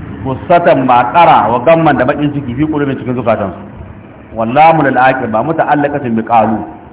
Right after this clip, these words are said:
Ay la takunu kaffu zama mislahum aw aswa. Li takuna hasara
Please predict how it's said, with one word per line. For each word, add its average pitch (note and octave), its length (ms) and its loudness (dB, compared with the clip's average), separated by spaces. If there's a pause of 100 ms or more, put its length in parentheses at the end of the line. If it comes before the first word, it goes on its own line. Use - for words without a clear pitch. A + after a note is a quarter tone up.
(600)
Ay C#3 160 4
la F3 200 6
takunu D#3 540 2
kaffu - 340 2
zama E3+ 160 4
mislahum D#3 340 2
aw G#2+ 300 2
aswa. F#2 240 -10 (1200)
Li C3 140 -4
takuna C#3 460 0
hasara D#3 580 4